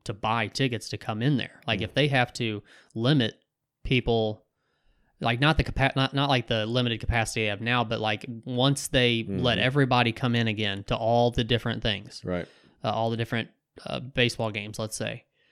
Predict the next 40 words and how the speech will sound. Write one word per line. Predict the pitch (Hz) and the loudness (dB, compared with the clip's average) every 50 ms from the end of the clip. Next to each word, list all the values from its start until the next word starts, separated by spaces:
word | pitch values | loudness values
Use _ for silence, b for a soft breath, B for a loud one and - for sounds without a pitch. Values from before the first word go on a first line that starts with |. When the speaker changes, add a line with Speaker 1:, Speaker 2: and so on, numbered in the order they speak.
| _ _ _ _ _ | _ _ _ _ _
Speaker 1:
you | - 113 | -8 -6
know, | 107 104 | -6 -4
that's | 101 110 117 131 - - | -2 -2 -2 -2 -2 -2
gonna | - 156 143 131 | 0 0 0 2
be | 123 127 120 117 110 107 107 104 - _ _ _ _ _ _ _ _ _ _ _ _ _ - | 2 2 2 4 2 0 -2 -4 -8 _ _ _ _ _ _ _ _ _ _ _ _ _ -4
on, | - 131 123 120 120 117 113 113 - | -2 0 2 4 2 2 0 0 -2
like, | - 120 113 113 - _ _ - | -2 -2 -4 -4 -8 _ _ -10
the | - 117 | -10 -8
Cardinals | - - - 139 143 156 139 120 110 107 107 107 - - - - | -6 0 4 6 6 6 6 2 0 -2 -2 -4 -6 -8 -8 -4
are | - 127 | -4 -2
gonna | 117 123 120 117 | 0 0 0 0
be | 110 113 120 117 113 110 110 113 - _ _ b b b b b b | 0 0 2 2 2 0 -2 -4 -8 _ _ b b b b b b
Speaker 2:
It's | b | b
gonna | - - 175 | -4 -4 -2
start | - - 165 127 - - 120 123 - | 2 4 2 2 2 -4 -14 -6 2
tearing | - 165 160 147 139 | 6 6 8 8 8
into | 135 127 113 | 8 8 10
their | 113 107 | 8 10
bottom | 101 110 110 107 101 95 | 10 8 8 8 6 6
line | 95 101 101 98 95 92 | 6 6 6 6 4 4
if | 92 90 | 4 4
Speaker 1:
Yeah. | - 156 | 6 6
Speaker 2:
not | 120 101 | 6 6
enough | 95 95 90 - | 4 2 0 0
people | - 98 95 92 | 0 0 0 0
are | 85 | 0
vaccinated. | 87 87 82 85 - - 85 76 76 80 82 | 0 0 -2 -4 -6 -8 -8 -8 -6 -6 -4
Speaker 1:
Yeah, | - 147 151 120 | 0 0 0 0
Speaker 2:
Yeah. | 110 | 0
Speaker 1:
so | 117 - - - 151 139 131 131 131 127 - | -2 -2 2 4 6 6 6 4 2 0 -4
what's | - 151 143 139 135 135 - - | -8 -4 0 2 2 2 2 0
that | 139 135 135 | -2 -2 -2
gonna | - 113 110 | -2 -4 -4
do? | 104 107 110 107 | -4 -4 -4 -4
Is | 107 107 | -2 0
that | 113 113 127 | 0 0 0
gonna | 131 127 120 117 | 0 0 0 0
inflate | 110 104 - - 131 127 120 123 120 - _ | -4 -6 -6 -4 -2 0 2 0 0 -2 _
ticket | - - 127 123 135 - | -2 -2 0 0 0 -2
sales? | - - 147 147 151 156 160 160 - - | 2 2 4 4 4 2 2 0 -2 -6